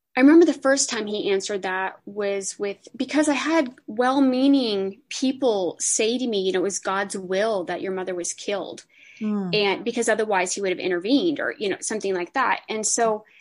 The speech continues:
Speaker 1: that was not helpful. And that was
Speaker 2: Right.
Speaker 1: actually damaging, uh, to my faith.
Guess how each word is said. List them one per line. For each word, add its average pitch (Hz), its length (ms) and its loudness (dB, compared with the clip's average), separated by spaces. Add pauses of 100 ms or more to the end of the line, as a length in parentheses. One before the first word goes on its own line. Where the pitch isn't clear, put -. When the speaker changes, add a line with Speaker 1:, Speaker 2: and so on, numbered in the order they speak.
(440)
Speaker 1:
that 349 380 0
was 311 220 4
not 320 220 4
helpful. 269 680 -4
And 214 140 -4
that 220 160 -4
was 277 120 0
Speaker 2:
Right. 294 60 0
Speaker 1:
actually 285 500 0
damaging, 208 720 0 (540)
uh, 190 260 4
to 262 180 2
my 247 160 2
faith. 202 500 -2